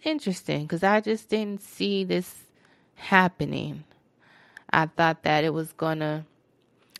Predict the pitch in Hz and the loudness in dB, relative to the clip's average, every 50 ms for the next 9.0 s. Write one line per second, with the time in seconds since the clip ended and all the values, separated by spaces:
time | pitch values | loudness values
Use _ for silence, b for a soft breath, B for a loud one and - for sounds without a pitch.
0 | - - - 180 185 170 - - - _ _ _ _ _ _ _ - 185 208 220 | -14 -6 -2 0 2 2 0 -2 -8 _ _ _ _ _ _ _ 2 4 4 4
1 | 226 - - 208 190 180 170 170 165 160 170 196 208 214 208 208 196 196 190 190 | 4 2 2 2 2 4 4 2 2 2 2 2 2 4 4 6 6 6 6 6
2 | 185 185 185 185 185 185 180 - - _ _ _ _ _ _ _ _ _ _ _ | 6 6 6 4 4 2 -2 -8 -18 _ _ _ _ _ _ _ _ _ _ _
3 | - 160 165 160 156 151 147 156 160 165 170 165 165 165 165 156 - - - _ | -6 -6 -4 -4 -6 -2 0 2 4 6 6 6 6 4 2 -2 -6 -14 -20 _
4 | _ _ 160 160 165 160 156 160 156 151 160 156 151 151 156 151 151 151 147 147 | _ _ -6 -4 -2 0 0 0 0 -2 -4 -4 -4 -2 -2 -2 -2 -2 2 2
5 | 143 143 - 139 147 - - - 117 107 - - - _ _ _ _ _ _ _ | 2 2 0 -4 -10 -4 -2 -2 0 0 -2 -6 -10 _ _ _ _ _ _ _
6 | _ _ _ _ _ _ _ _ _ _ _ _ _ _ _ _ _ _ B B | _ _ _ _ _ _ _ _ _ _ _ _ _ _ _ _ _ _ B B
7 | B B B B B B B B - - 160 160 160 160 160 160 151 156 - 156 | B B B B B B B B -4 0 2 4 4 4 4 2 0 0 0 2
8 | - 302 392 403 311 - - - 208 190 170 156 160 156 151 151 - - - | 4 4 4 4 2 0 -2 -2 0 0 2 2 2 2 0 0 -4 -6 -12